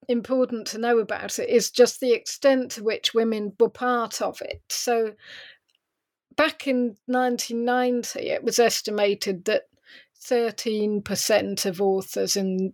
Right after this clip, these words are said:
the journals were female. Um, and it's, it's probably more.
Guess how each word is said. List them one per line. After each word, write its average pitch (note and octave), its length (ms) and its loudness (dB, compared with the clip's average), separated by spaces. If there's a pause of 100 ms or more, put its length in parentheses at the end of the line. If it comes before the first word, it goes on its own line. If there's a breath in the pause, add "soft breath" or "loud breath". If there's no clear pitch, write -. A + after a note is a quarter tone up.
(140)
the G3+ 80 -2
journals F#3 720 -2
were F#3+ 180 0
female. F#3+ 920 -4 (520 loud breath)
Um, G3 420 0
and G#3 400 0 (100)
it's, - 480 2
it's A3+ 220 4
probably F#3+ 840 0 (140)
more. G3 680 0